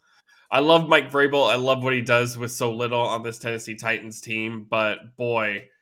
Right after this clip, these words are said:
it just looks so different without A J Brown. I love Treylon Burks. I think he'll be a great guy, but this team is just different without A J Brown. And I know that's easy to say,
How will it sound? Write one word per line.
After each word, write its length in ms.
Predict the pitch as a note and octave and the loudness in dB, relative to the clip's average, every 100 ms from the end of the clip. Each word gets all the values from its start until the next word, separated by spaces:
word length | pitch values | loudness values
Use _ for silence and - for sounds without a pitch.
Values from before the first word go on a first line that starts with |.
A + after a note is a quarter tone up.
| _ _ _ _ _ | _ _ _ _ _
it 180 | B2 A#2+ | -8 -6
just 300 | C#3+ C3 B2+ | -4 -4 -6
looks 400 | B2 A#2+ C3+ - | -4 -2 -2 -2
so 320 | - C3 C3 | -2 2 2
different 640 | C3 - A#2 - A#2 G#2 - | 0 -2 -2 -2 -4 -4 -6
without 360 | A2 G2+ G2+ | -10 -8 -6
A 140 | F#2+ F#2+ | -8 -10
J 180 | G2+ F#2 | -12 -16
Brown. 320 | F#2 F2+ D#2 - _ _ A2+ | -14 -14 -16 -20 _ _ -14
I 80 | |
love 300 | A2 A2 B2 | -10 0 0
Treylon 500 | C3 C#3+ C3 C3 C3 | 0 -2 0 2 0
Burks. 280 | A#2+ A2+ A2 | 0 -2 -2
I 100 | G#2+ | -12
think 240 | - A2 G#2 | -8 -8 -8
he'll 120 | A2+ | -8
be 180 | G#2 A2+ | -6 -8
a 60 | |
great 280 | G#2+ G#2+ G2+ | -4 -6 -4
guy, 340 | G2+ G2 G2 - - - _ | -4 -4 -6 -12 -20 -20 _
but 180 | - - | -12 -8
this 220 | G#2 - | -10 -10
team 280 | - G#2+ G#2 | -10 -10 -10
is 140 | G2+ | -10
just 300 | A2 G#2+ - | -8 -10 -8
different 460 | - G#2 - G#2 E2+ | -8 -8 -6 -10 -10
without 420 | G#2 G2+ G2+ - | -12 -10 -10 -10
A 100 | G2+ | -12
J 180 | A2 F2+ | -12 -14
Brown. 360 | G#2 G2 G2 G#2 | -10 -8 -8 -4
And 120 | B2+ | -2
I 240 | A#2 A2+ | -2 0
know 240 | C#3 D3+ D3+ | 4 6 6
that's 260 | B2+ B2 - | 2 -2 -2
easy 360 | C3 B2+ B2 | -2 0 -2
to 80 | B2 | -2
say, 540 | B2 - A2 F#2+ F2+ | -4 -2 -2 -4 -10